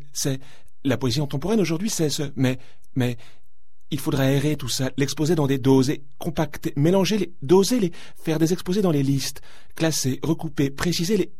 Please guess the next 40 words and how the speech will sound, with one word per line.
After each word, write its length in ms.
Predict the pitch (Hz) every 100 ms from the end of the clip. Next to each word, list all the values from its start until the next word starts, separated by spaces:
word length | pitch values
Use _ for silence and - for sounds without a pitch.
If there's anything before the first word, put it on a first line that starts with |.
| -
pondérer 400 | 190 190 190 233
afin 220 | 165 175
de 100 | 165 - - -
représenter 560 | 160 175 175 190 220 -
en 180 | 170 -
la, 200 | 143 143 143 - -
dans 120 | 143
sa 120 | 143
diversité, 520 | 143 156 165 - 170 -
en, 140 | 151 147 - - -
af-, 180 | 165 165 -
afin 280 | 160 160 254
de, 100 | 185 175
il 80 |
faudrait 280 | 160 185 190
justifier 480 | 175 196 196 185 330
ces 140 | -
choix, 240 | 139 147 139
c'est, 260 | - 131 127 - - - - - - - - - - - - - -
il 80 | 127
faudrait, 300 | - 156 185
si 80 | 165
on 60 |
en 80 | 143
parlait, 260 | 143 175 233
parler 260 | 185 185
de 80 | 165
tout 120 | 156
ce 80 | 214
qui 100 | -
s'écrit, 460 | 143 151 - 139 123 - -
la, 280 | 143 139 143 -
paix, 200 | 123 113 117 - - - - -
tous, 340 | - 170 165 139 123 - - - - -
parler 200 | 180 226
de 80 | 180
ce 80 | -
qui, 180 | 170 -
la 140 | 160
structure 360 | 165 175 -